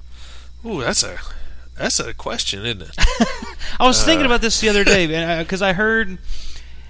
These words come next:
Speaker 2: every time, uh, a commentator or something says, "Oh, he looks, he looks like he could be, uh, he looks like he could be the next, Wel-, the next Wes Welker"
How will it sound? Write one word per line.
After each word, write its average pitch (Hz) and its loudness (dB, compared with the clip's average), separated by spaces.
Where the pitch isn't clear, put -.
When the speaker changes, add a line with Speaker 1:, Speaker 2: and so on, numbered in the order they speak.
Speaker 2:
every 247 4
time, 226 2
uh, - -14
a 160 0
commentator 175 2
or 156 -2
something 165 -4
says, 165 2
"Oh, 214 6
he 220 4
looks, 233 -2
he 233 0
looks 240 0
like 208 0
he 202 0
could 185 -4
be, 175 2
uh, 143 2
he 220 2
looks 208 -2
like 196 0
he 196 2
could 175 -4
be 180 2
the 165 0
next, 170 0
Wel-, 156 0
the 147 -2
next 160 -4
Wes 160 0
Welker" 143 -2